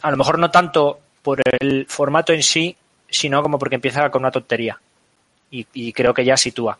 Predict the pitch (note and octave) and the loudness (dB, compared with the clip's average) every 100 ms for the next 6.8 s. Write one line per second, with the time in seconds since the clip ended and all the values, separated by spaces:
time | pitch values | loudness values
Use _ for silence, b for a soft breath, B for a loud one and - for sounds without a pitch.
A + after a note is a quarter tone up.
0 | _ - B2+ A#2+ - A#2 A#2 - G#2 - | _ -2 0 0 -2 -4 -4 -4 -8 -6
1 | A2+ A#2 A2+ A#2 A#2 A2+ - A#2 A#2+ A#2+ | -4 -4 -4 -6 -6 -8 -6 -4 -4 -4
2 | - A#2+ A2+ G#2 G#2+ G2 - _ _ _ | -6 -4 -6 -4 -4 -6 -14 _ _ _
3 | A#2 G#2+ - G#2+ G#2+ A2 A2+ - A#2 A#2+ | -18 -10 -4 -4 -6 -10 -14 -6 -2 0
4 | C#3 C#3+ C3 C3 B2+ - E3 - C3 B2+ | 0 0 0 0 0 -2 -2 -2 -2 -2
5 | B2 B2 B2+ B2+ B2 C3 B2 A#2 A#2+ A#2+ | 0 -2 -2 0 0 2 -2 -2 -2 -4
6 | - B2+ B2+ A#2 B2 A#2 - | -2 -2 -2 -4 -8 -6 -6